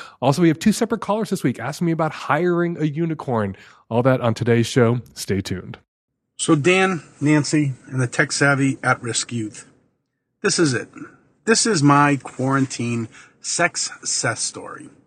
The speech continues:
Speaker 2: I'm married to a woman I met many, many years ago, thirty years ago. And we both really like sex. But we were not clicking.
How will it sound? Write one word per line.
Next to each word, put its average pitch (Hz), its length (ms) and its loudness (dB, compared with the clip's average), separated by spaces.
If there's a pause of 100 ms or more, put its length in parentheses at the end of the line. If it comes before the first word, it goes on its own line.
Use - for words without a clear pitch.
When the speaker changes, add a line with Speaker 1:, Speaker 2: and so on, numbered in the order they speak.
(440)
Speaker 2:
I'm 165 140 -2
married 156 480 0 (720)
to 139 120 -6
a 117 40 -4
woman 170 220 2
I 147 80 4
met 135 320 2 (440)
many, 135 340 2
many 117 220 0
years 101 280 -4
ago, 95 320 -8
thirty 117 340 -2
years 90 220 -10
ago. - 300 -16 (920)
And 147 220 2 (720)
we 170 120 0
both 185 540 0 (300)
really 165 560 2 (240)
like 127 400 -8 (140)
sex. - 880 -10 (1500)
But 120 100 -4
we 131 140 2
were 139 160 4
not 143 180 2
clicking. 135 420 0